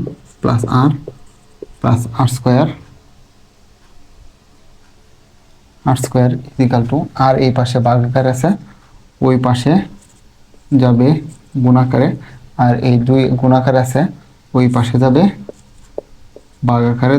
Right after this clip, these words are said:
দুই দিয়ে কেটে দিই, তেরো দুগুণে ছাব্বিশ বা ওয়ান plus r plus আর স্কয়ার is equal to, তেরো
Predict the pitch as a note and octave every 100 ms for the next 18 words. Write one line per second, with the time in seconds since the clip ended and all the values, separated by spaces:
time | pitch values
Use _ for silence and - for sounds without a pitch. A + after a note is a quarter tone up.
0 | C3+ B2+ B2 A#2+ A#2+ A#2+ D3+ - - -
1 | - _ - - - B2 A#2+ A#2 B2 B2+
2 | B2+ - B2+ B2+ C#3 - - - - -
3 | - - - - - - _ - - B2
4 | A#2+ C#3+ - - - - - - _ -
5 | - _ C#3 B2 B2 D#3 - - - -
6 | _ A#2 A#2 A2+ A#2 C3+ C3+ D#3+ - -
7 | - - _ - - B2 A#2+ - - B2+
8 | B2 - B2+ B2 B2+ B2+ B2 B2 B2 E3+
9 | F#3 - - - - - - _ - -
10 | - _ - - - C3+ B2 - - -
11 | - D3 B2+ B2+ - - - _ _ _
12 | _ _ _ _ _ - - - C3